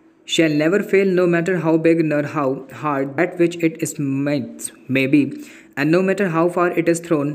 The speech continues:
it will always return to your hand. You may make it so small that it can be hidden in your bosom, and its only fault is the shortness of its handle."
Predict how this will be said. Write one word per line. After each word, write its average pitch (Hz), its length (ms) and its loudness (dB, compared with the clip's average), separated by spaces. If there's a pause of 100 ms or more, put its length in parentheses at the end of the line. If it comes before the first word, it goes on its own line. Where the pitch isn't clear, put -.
(180)
it 139 180 0
will 156 100 0
always 165 320 2
return 160 300 2
to 160 140 4
your 151 120 0
hand. 123 340 -4 (480)
You 147 180 2
may 151 180 0
make 175 240 0
it - 160 -2
so 185 140 -2
small 135 340 -2 (380)
that 147 240 0
it 175 140 2
can 180 180 -2
be 185 100 2
hidden 151 320 0 (240)
in 165 100 0
your 185 160 0
bosom, 123 340 -4 (720)
and 139 260 -2
its 185 260 0 (440)
only 202 280 0
fault 160 280 2
is 147 140 2
the 147 120 -2
shortness 147 540 -4 (120)
of 160 180 -2
its 175 160 -4
handle." 113 340 -4